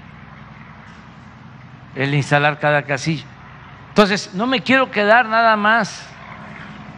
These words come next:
con la denuncia, porque van a ver, lo dije ayer, municipios en donde no van a instalar una casilla.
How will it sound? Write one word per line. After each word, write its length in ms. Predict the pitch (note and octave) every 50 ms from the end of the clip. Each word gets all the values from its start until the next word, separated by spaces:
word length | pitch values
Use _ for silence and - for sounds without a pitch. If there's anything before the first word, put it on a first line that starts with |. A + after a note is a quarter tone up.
| - - - - - - - - - - - - - - - - - - - - - - - - - - - - - - -
con 460 | - D3 D3+ D3+ D3+ D3 C#3+ C#3 C3+
la 100 | C#3 C#3+
denuncia, 720 | D3 D#3 D#3 F3 A3 C4+ C#4 A#3 - - D#3+ C#3 A#2+ G#2+ F#2 - - - - - - - - - - - - - - - - - - - - - - - - - - - - - - - - - - - - - - - - - - - - - - - - - - - - - - - - - - - - - - -
porque 600 | - D#3+ D3 - - D#3+ D#3 D3+ C#3+ B2+ - - - - - - - -
van 500 | - E3 F#3 G3 G#3 G#3+ G#3+ F#3+ F3+ D3 - - - - -
a 140 | - C3+ C#3
ver, 180 | D#3+ F#3+ G3+
lo 140 | F#3 E3+ D#3
dije 240 | D#3+ G3 E3+ - F#3+
ayer, 320 | F3 F3 G3+ G#3+ F3+ C#3 - - - - -
municipios 760 | - E3+ F3+ F3 E3 - - A#3+ G3+ F3 A3 A#3+ G#3+ - - -
en 80 | - D#3+
donde 240 | F3 F#3 E3+ E3 E3+
no 140 | F3 G#3 G#3
van 140 | A3+ A#3
a 60 | A#3 A3
instalar 600 | G3 - - F3 F3 G3+ A3 F#3+ - - - -
una 260 | - A3+ C4 C4 A#3
casilla. 540 | - G#3+ F#3 - B3+ C#4 C4+ C4 A3+ D#3 -